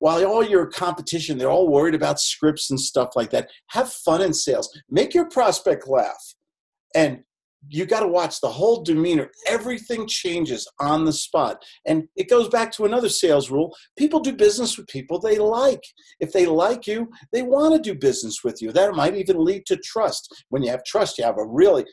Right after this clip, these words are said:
you have a blank check in front of you. Use humor. Make them laugh. Say funny things. It doesn't have to always be so serious. And for, oh my God, whatever you do, don't give a presentation. Don't ask for the order. Um,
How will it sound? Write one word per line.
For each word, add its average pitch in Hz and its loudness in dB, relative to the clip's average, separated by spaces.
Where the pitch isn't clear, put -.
you 131 2
have - 2
a 117 -2
blank 151 -2
check 156 -4
in 113 -12
front 110 -6
of - -10
you. 104 -10
Use 147 -4
humor. 147 0
Make 143 -2
them 185 2
laugh. 147 0
Say 202 0
funny 208 2
things. 180 2
It - -8
doesn't 151 0
have 151 -2
to 151 -2
always 156 2
be 160 -2
so 143 -2
serious. 160 -2
And 135 -2
for, 156 -4
oh 156 0
my 120 -4
God, 165 2
whatever 196 -2
you 127 -6
do, 123 -4
don't 269 2
give 196 0
a 202 0
presentation. 180 -2
Don't 127 -4
ask 202 -4
for 240 -12
the 226 -6
order. 185 4
Um, 113 -4